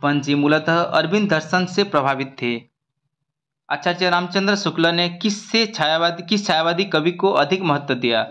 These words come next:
महादेवी वर्मा को, प्रसाद को, पंत को, निराला को? इसका सही आंसर है ऑप्शन सी, पंत को। आचार्य रामचंद्र शुक्ल ने पंत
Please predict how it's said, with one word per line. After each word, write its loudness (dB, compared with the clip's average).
महादेवी -2
वर्मा 2
को, 0
प्रसाद 0
को, 0
पंत -2
को, -2
निराला 2
को? -10
इसका -14
सही -8
आंसर -2
है 6
ऑप्शन 0
सी, -8
पंत -2
को। -8
आचार्य -6
रामचंद्र -2
शुक्ल -2
ने 0
पंत -2